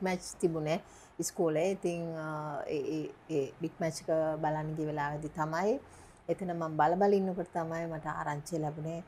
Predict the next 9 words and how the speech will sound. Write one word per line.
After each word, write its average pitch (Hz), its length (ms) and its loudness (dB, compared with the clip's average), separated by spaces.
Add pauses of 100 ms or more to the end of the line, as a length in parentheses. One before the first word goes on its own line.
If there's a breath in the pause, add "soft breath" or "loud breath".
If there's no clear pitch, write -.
(360 soft breath)
අ, 160 440 -4
මගේ 160 160 -6
තාත්තා 151 360 -4
නැති 147 240 -6
වෙලා 156 200 -2
කියලා. 160 460 2 (480 soft breath)
මාව 214 460 2 (300)
කිසිම 294 260 0
දවසක 247 460 0